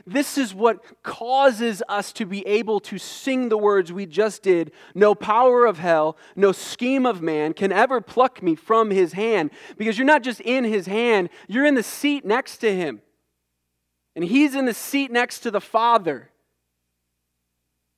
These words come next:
And he's sitting there until all of his enemies become just a footstool underneath him that will eventually be trampled by him as he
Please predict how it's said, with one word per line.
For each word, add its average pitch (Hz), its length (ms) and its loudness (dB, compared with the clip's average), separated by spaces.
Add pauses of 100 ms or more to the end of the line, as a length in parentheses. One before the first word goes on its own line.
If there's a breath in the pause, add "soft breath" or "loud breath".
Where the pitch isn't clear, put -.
(260)
And 175 80 -2
he's 226 140 -2
sitting 269 600 -2
there 208 260 4
until 202 320 2
all 247 280 10
of 277 80 8
his 254 240 -2
enemies 214 540 0
become 208 440 -2
just 240 220 -4
a 196 120 4
footstool 202 1120 0 (320 loud breath)
underneath 233 800 0
him 170 340 0 (200 loud breath)
that 208 180 6
will 214 160 6
eventually 247 480 0
be 226 180 -4
trampled 202 840 0
by 247 400 6
him 185 320 0
as 170 140 -2
he 233 200 -4